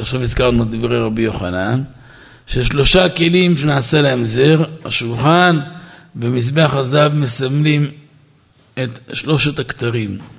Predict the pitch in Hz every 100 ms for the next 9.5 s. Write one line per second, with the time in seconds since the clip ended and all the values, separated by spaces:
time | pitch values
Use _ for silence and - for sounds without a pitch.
0 | - 123 117 110 - 101 123 139 147 -
1 | - - - 95 101 127 160 165 - -
2 | - - - 139 151 131 120 - - 123
3 | 123 135 127 107 - - - 120 127 113
4 | 104 101 - - 104 101 107 160 165 151
5 | - - - - - 143 170 147 147 139
6 | 170 156 170 196 220 175 - - - -
7 | - _ _ _ - - - - - -
8 | _ _ _ _ - 147 131 165 165 156
9 | 160 147 180 196